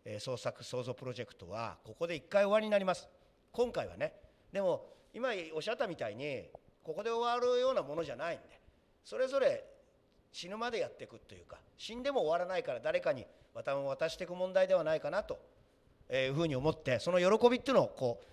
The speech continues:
ういろんな人に伝えていけたらなっていうんで、またこれね、課長何度も言いますが、そのまたやりませんかね。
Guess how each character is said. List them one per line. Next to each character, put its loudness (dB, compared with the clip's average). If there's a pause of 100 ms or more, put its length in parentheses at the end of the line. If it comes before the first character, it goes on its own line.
(120)
う -8
い -2
ろ 4
ん 4
な 6
人 0
に -2
伝 8
え 6
て 2
い -8
け 0
た 4
ら 4
な 8
っ 0
て -2
い 2
う 0
ん -2
で、 -2
ま 2
た 2
こ 2
れ 6
ね、 4 (420)
課 0
長 4
何 2
度 4
も 0 (300)
言 -10
い -4
ま -2
す -12
が、 -6
そ -8
の -2 (360)
ま 2
た 6
や 10
り 4
ま 6
せ 2
ん -6
か -2 (800)
ね。 0